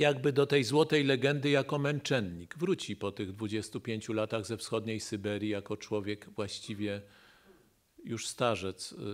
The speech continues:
y, złamany tym trudem. Nie złamany w sensie moralnym, ale już niezdolny do żadnego działania.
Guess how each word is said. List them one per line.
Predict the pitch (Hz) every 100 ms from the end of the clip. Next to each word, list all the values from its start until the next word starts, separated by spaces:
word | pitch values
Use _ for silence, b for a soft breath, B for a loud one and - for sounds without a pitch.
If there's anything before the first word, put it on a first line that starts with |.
| 104
y, | 104
złamany | 107 113 117 107 101 101 123
tym | - 104 104 107
trudem. | 123 113 101 104 113 - B B
Nie | 147
złamany | 127 127 123 120 117
w |
sensie | - 120 - 120
moralnym, | 131 147 135 107 104
ale | - 110 113
już | 110 -
niezdolny | 113 98 104 101 104
do | 104
żadnego | 107 101 107 104 107
działania. | 107 104 98 85 87